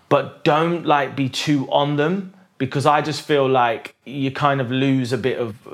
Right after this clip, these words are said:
rapport and, and you lose a bit of respect, and they kinda can tell that you want it a bit too much. So I'll go down,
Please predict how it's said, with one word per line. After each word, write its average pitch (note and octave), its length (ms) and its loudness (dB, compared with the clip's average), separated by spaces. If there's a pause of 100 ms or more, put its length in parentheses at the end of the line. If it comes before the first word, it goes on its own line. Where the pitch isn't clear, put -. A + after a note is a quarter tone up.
(140)
rapport C#3 640 0 (340)
and, A2+ 280 -6
and B2 180 -4
you B2+ 60 0
lose C3 260 2
a B2 60 -4
bit A2 160 0
of G2+ 100 -6
respect, - 560 -2 (100)
and A#2 140 -8
they A#2+ 80 -2
kinda B2 300 0
can A#2+ 160 -6
tell A#2+ 240 0
that - 80 -8
you A#2 160 -4
want A#2 220 -2
it A2 140 -10 (140)
a - 60 -10
bit A2+ 180 -4
too B2 160 0
much. C#3 400 0 (540)
So D#3 200 2
I'll D3+ 140 4
go F3+ 240 4
down, C#3+ 540 2